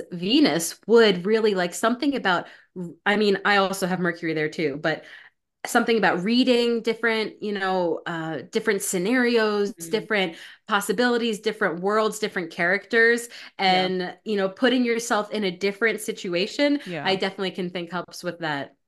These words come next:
Speaker 1: N-,
Speaker 2: Yeah.
Speaker 1: like, when
Speaker 2: Like,
Speaker 1: there is that settled energy.
Speaker 2: the
Speaker 1: It's the
Speaker 2: mundane is an
Speaker 1: fantasy.
Speaker 2: ick. Like, where Virgo, which is the opposite of Pisces, is like, yes, the mundane is where it's at. With Pisces, the mundane is such an ick. It's like,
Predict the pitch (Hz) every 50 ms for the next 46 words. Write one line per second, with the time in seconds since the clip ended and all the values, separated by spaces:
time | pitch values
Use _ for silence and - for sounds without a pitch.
0 | _ _ _ _ _ _ 180 175 175 175 170 165 220 226 - - 185 165 131 165
1 | 160 170 165 165 160 - 220 233 226 165 156 - 185 190 185 - 160 156 - -
2 | - - 175 175 175 175 170 170 165 160 160 151 151 - 143 120 120 165 - _
3 | _ _ _ _ _ 190 190 226 220 220 240 247 247 240 214 214 220 226 240 359
4 | 466 453 240 202 - - 196 - - - 185 175 120 - - - - - - _
5 | _ _ _ _ _ _ - 196 202 202 214 226 226 220 190 190 214 233 277 294
6 | 262 233 190 190 196 226 233 214 190 214 208 196 196 160 180 214 - 214 233 226
7 | 208 - - 208 196 220 233 - 247 254 254 226 214 196 - 185 175 185 170 -
8 | - 160 185 196 190 - - 180 170 165 175 180 185 180 180 175 175 175 165 -
9 | 170 165 151 - - - 175 247 269 240 185 170 269 277 - _ _ _ _ _
10 | _ _ _ _ _ _ _ _ _ 180 196 202 - - - 208 208 233 - -
11 | 262 262 269 240 214 208 196 196 190 185 180 175 175 170 175 170 165 - - 165
12 | 160 - 170 160 - - 151 117 - - - 196 190 - 208 190 - -